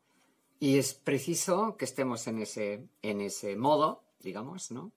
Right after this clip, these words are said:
Eh, en ese estado, para, digamos, poder sostener lo que sea y ir en vez de a un lugar donde hay, qué sé yo qué, un lío,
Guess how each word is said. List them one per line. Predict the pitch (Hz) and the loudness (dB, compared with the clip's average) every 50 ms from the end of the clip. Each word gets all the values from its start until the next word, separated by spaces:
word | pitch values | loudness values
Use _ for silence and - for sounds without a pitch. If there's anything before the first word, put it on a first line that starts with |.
| _ _ _ _ _ _ _ _ _ _ _ _ _ _ _ - | _ _ _ _ _ _ _ _ _ _ _ _ _ _ _ -4
Eh, | 135 127 123 117 117 117 113 107 107 127 - | -2 0 0 0 0 -2 -4 -6 -8 -6 -2
en | 143 135 139 | 0 2 2
ese | 135 - - 120 | 2 2 0 -2
estado, | - - - 160 170 185 180 180 185 - - - _ _ _ _ _ _ _ - _ _ _ _ _ _ _ _ _ _ _ - | -2 4 8 10 10 10 10 6 4 0 -6 -16 _ _ _ _ _ _ _ -20 _ _ _ _ _ _ _ _ _ _ _ 6
para, | - 139 135 139 156 175 196 190 - - - - - - - - - | 8 10 10 12 12 10 10 8 6 0 -6 -6 -8 -10 -14 -14 -8
digamos, | - 139 123 135 139 165 165 - - | -4 0 2 2 4 4 2 0 -2
poder | - - 151 143 135 147 156 156 151 135 | 0 4 6 8 8 8 6 4 2 0
sostener | 131 - - - 156 151 - - 151 147 151 156 170 180 190 190 185 - _ _ _ _ _ _ _ _ _ _ | -2 0 4 6 6 6 4 2 0 2 4 4 4 4 4 2 -2 -6 _ _ _ _ _ _ _ _ _ _
lo | - 160 147 135 | 2 4 4 4
que | 135 139 | 4 2
sea | 123 - - 156 151 156 175 185 | 2 2 2 2 4 4 4 4
y | 175 147 139 135 143 160 175 180 | 4 4 2 2 4 6 6 8
ir | 175 170 170 - | 6 6 4 2
en | 147 139 143 139 | 2 2 4 4
vez | 156 147 127 113 117 | 4 4 2 2 2
de | 135 135 131 127 127 127 135 135 | 2 4 4 4 4 2 2 2
a | 135 | 0
un | 139 147 143 | 0 0 2
lugar | 139 143 151 151 139 | 4 6 8 8 8
donde | 135 139 139 135 127 139 135 | 6 4 4 4 4 4 4
hay, | 139 143 147 147 143 143 139 135 | 4 4 4 2 0 0 -2 -2
qué | - 156 - | -2 -2 0
sé | - 147 | 0 0
yo | 135 139 139 | 0 -2 0
qué, | - 165 151 151 156 | 2 2 2 4 2
un | 147 143 147 139 | 2 0 0 0
lío, | 139 151 151 151 151 151 | 2 2 2 2 2 2